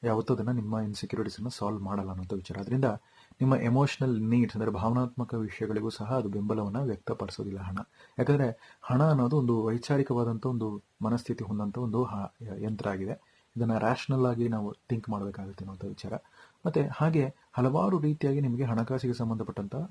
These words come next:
ಆಪರ್ಚುನಿಟೀಸ್‌ಗಳು, ಅವಕಾಶಗಳು ನಿಮಗೆ ಕಲ್ಪಿಸ್ಕೊಡುತ್ತೆ. ಹಣವೇ ನಿಮಗೆ ಆ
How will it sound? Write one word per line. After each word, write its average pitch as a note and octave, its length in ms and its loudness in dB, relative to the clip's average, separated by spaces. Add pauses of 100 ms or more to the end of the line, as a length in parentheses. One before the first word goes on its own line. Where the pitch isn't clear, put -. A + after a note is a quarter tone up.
(220)
ಆಪರ್ಚುನಿಟೀಸ್‌ಗಳು, A2 880 -2
ಅವಕಾಶಗಳು B2 580 -2 (320)
ನಿಮಗೆ G#2 320 -2 (100)
ಕಲ್ಪಿಸ್ಕೊಡುತ್ತೆ. A#2+ 760 -4 (420)
ಹಣವೇ C3+ 340 4
ನಿಮಗೆ C3 260 2
ಆ G#2+ 40 -4